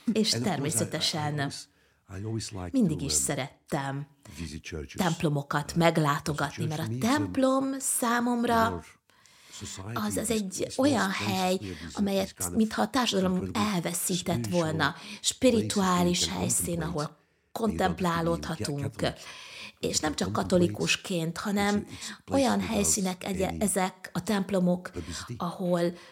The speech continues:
Speaker 2: without, no
Speaker 1: nincs
Speaker 2: propaganda,
Speaker 1: propaganda,
Speaker 2: uh,
Speaker 1: ahol
Speaker 2: essentially.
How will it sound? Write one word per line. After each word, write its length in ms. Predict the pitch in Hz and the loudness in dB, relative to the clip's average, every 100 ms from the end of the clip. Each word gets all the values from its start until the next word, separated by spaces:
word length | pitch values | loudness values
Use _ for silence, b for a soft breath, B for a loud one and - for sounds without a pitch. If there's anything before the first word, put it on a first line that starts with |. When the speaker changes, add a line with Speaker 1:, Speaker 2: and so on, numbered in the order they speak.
| B | B
Speaker 2:
without, 380 | 80 85 82 80 - B B B 82 | -8 -4 -4 -8 -12 B B B 0
no 60 | 202 | 4
Speaker 1:
nincs 200 | 220 190 | 4 2
Speaker 2:
propaganda, 760 | - 226 214 180 170 175 175 | 2 2 4 4 4 4 6
Speaker 1:
propaganda, 340 | 156 156 - - b b b b | 4 4 -2 -16 b b b b
Speaker 2:
uh, 240 | - 90 180 | -12 -6 -4
Speaker 1:
ahol 300 | 175 175 165 | -4 -4 -2
Speaker 2:
essentially. 520 | 160 - - 110 110 | -2 -4 -6 -8 -10